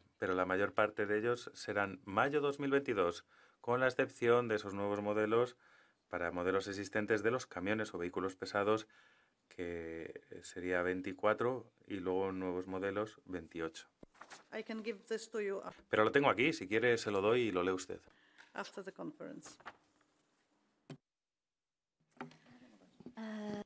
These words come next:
Speaker 1: ¿Algo más? ¿No? Nos queda muy poco.
Speaker 3: You, please.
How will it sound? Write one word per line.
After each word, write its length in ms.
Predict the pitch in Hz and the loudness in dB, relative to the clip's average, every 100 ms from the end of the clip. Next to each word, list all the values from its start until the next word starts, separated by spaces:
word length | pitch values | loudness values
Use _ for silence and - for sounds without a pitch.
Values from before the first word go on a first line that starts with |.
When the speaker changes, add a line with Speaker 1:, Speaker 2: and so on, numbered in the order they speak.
| - - _ - | -14 -20 _ -2
Speaker 1:
¿Algo 200 | 110 120 | 2 2
más? 340 | 165 185 - _ _ _ _ _ _ _ _ _ _ _ _ _ _ _ _ _ _ | 2 -2 -10 _ _ _ _ _ _ _ _ _ _ _ _ _ _ _ _ _ _
¿No? 240 | 101 131 165 _ _ _ _ _ _ _ _ _ _ _ _ _ _ _ _ - | 0 0 -2 _ _ _ _ _ _ _ _ _ _ _ _ _ _ _ _ -18
Nos 120 | 95 - | -16 -6
queda 140 | 104 | -4
muy 120 | 101 98 | -4 -6
poco. 220 | 110 - _ | -8 -10 _
Speaker 3:
You, 140 | 220 196 _ - - _ | -16 -16 _ -20 -20 _
please. 300 | 165 - - | -16 -16 -16